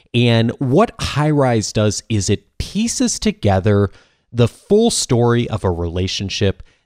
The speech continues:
that you have with somebody. Now, the reason that I love Highrise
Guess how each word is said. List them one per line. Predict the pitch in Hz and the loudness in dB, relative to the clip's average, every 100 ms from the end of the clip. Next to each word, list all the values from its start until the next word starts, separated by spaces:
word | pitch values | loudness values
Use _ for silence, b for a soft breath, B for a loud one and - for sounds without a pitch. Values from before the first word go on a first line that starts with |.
| - | -6
that | 90 90 98 | -6 -6 -4
you | 104 101 98 95 | 0 2 0 -4
have | - 92 90 87 | -6 -2 -2 -2
with | 90 87 85 80 - _ | -6 -6 -4 -6 -12 _
somebody. | - - 90 85 80 76 - - B B B | -10 -4 -2 -2 -8 -12 -16 -20 B B B
Now, | 139 127 127 | 0 2 2
the | - 139 | 2 2
reason | 117 165 262 262 277 160 | 2 2 2 2 2 2
that | 110 - | 0 -2
I | - 123 151 147 - | -6 -4 -2 -2 -6
love | 107 104 104 107 101 - | -6 -2 0 0 -2 -6
Highrise | - 101 92 85 80 80 - | -4 0 0 -2 -6 -10 -10